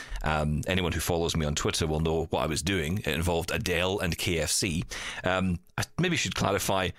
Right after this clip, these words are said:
<laughs> listening to Adele and eating K F C. I should probably just add a few words in there. This is impo-, I, I'm now realising words do matter, guys.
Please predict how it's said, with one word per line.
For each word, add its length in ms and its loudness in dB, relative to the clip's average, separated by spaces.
<laughs> 180 -8
listening 420 2
to 140 2
Adele 400 2
and 120 0
eating 240 0
K 220 2
F 120 0
C. 320 0
I 40 0
should 180 0
probably 180 2
just 120 0
add 140 2
a 40 0
few 180 0
words 260 0
in 140 0
there. 140 0
This 160 2
is 140 0
impo-, 220 0
I, 320 0
I'm 100 2
now 100 2
realising 480 2
words 260 2
do 180 2
matter, 420 0
guys. 320 -4